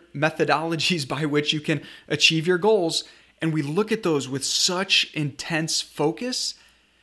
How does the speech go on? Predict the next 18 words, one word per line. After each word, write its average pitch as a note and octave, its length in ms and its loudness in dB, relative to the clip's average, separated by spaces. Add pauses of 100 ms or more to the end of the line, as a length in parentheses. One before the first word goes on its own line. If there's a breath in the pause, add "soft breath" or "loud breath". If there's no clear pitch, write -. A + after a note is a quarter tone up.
(160 soft breath)
that D3 140 -2
we E3 160 -2
forget D#3+ 500 -2
to A3+ 80 0
realize G#3 720 -4 (420 soft breath)
that F#3 220 -4
there F#3 220 0
are E3 180 -4
almost F#3 440 -4 (120)
unlimited F3+ 920 2 (120)
other E3+ 360 -2 (100)
options D#3 680 -2 (440 soft breath)
outside D#3+ 800 2 (220 loud breath)
of D3+ 160 -2
the F3+ 140 -2
options E3+ 500 -2
and D#3 120 -6
paths - 560 -2